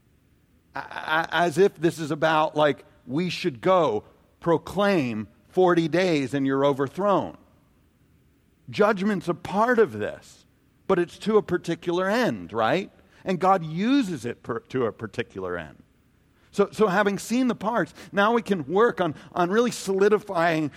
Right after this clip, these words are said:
the relationships, uh, i-, between the whole, and specifically the connections between these parts.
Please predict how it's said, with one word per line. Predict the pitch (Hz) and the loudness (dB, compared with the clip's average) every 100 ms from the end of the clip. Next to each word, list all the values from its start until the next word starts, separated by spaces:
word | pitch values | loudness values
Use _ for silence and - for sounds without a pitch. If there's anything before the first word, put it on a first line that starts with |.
| - | -4
the | 165 175 | 2 4
relationships, | 156 160 180 208 180 180 - 143 - - - - | 4 6 4 2 -4 -8 -2 -2 -4 -18 -8 -2
uh, | 147 - - | -2 -2 -4
i-, | 175 - - | -4 -4 -6
between | 127 - 165 170 | -4 -4 -2 0
the | 160 | 0
whole, | 123 143 120 95 | 2 2 2 0
and | 147 151 | -2 -4
specifically | 135 175 214 208 175 175 | -4 0 2 2 0 -2
the | 147 | -2
connections | - 180 170 - 135 104 | -2 -2 -2 -2 -8 -6
between | - - 151 139 | -8 -2 -2 -2
these | 113 | -6
parts. | - 107 87 _ _ | -8 -12 -12 _ _